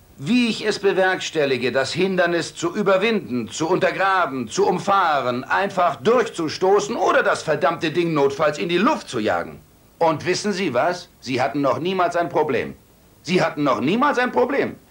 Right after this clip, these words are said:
das Sie wirklich lösen wollten.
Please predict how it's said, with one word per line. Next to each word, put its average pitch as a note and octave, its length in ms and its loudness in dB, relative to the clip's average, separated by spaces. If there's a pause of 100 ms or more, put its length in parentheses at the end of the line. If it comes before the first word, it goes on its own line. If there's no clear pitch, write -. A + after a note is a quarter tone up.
(120)
das D3 200 0
Sie G#2+ 220 -4 (160)
wirklich A#3+ 680 0
lösen D3+ 580 0
wollten. F2+ 400 -4